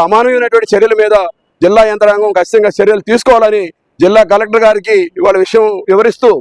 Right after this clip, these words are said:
ఒక మెమోరాండాన్ని సమర్పించాం. అందుకని వెంటనే జిల్లా యంత్రాంగం, ప్రత్యేకించి కలెక్టర్ గారు జోక్యం చేసుకుని అసలు జిల్లాలో ఏం జరుగుతుంది కార్మిక వర్గ పరిస్థితుల మీద ఖచ్చితంగా మరి ఇక్కడ ఉన్నటువంటి అధికారుల ద్వారా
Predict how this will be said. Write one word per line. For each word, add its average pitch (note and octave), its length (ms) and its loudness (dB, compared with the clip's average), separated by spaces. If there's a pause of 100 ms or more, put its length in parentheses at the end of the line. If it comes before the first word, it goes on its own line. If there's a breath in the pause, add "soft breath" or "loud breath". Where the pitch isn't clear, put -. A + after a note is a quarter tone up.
ఒక - 180 2
మెమోరాండాన్ని G#3+ 520 0
సమర్పించాం. G3 540 -2 (400)
అందుకని G3+ 280 2
వెంటనే G#3 360 0
జిల్లా G#3 300 0
యంత్రాంగం, G3+ 460 -2 (380)
ప్రత్యేకించి G#3+ 460 0
కలెక్టర్ G#3+ 300 2
గారు A3 120 0
జోక్యం A3 380 2
చేసుకుని G#3+ 400 0 (320)
అసలు F3 180 0
జిల్లాలో A3 340 2
ఏం G#3+ 200 -2
జరుగుతుంది A3+ 380 0
కార్మిక G#3 260 0
వర్గ G3+ 220 0
పరిస్థితుల G3+ 360 -2
మీద G3 200 2 (460)
ఖచ్చితంగా G#3+ 360 0
మరి G3 200 -2 (100)
ఇక్కడ F#3 180 -6
ఉన్నటువంటి G3+ 360 0
అధికారుల G3 340 0
ద్వారా F#3+ 260 0